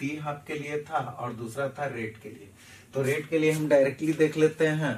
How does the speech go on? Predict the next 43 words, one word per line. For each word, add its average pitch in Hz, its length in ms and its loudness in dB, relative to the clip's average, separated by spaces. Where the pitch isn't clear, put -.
और 123 240 -2
टी 156 220 2
हाफ 151 260 2
के 151 80 -2
लिए 139 180 0
तो 135 140 0
आप 127 180 2
जानते 123 340 -2
हैं 123 100 -4
कि 123 60 -8
directly 117 360 -2
proportional, 117 560 -6
मतलब 135 460 0
वहां 135 380 2
पर 123 120 -2
प्रोपोर्शनलिटी 135 720 -8
का 135 120 0
sign 135 360 -4
zero 131 240 -2
में 135 180 -4
तो 135 220 -2
रहता 147 300 0
है 147 80 6
कि 143 120 -4
direct 131 440 -2
depend 139 400 0
करता 127 400 0
है 127 140 -6
और 120 380 -10
first 143 240 -4
order 131 220 -2
में 135 160 -4
डिपेंड 151 360 0
नहीं 127 360 -2
करता - 400 -16
है। - 200 -18
तो 123 60 -10
उसके 117 240 -6
आधार 135 380 0
पर 135 100 -2
आप 131 180 -6
देख 127 280 -10
लिए। 117 200 -6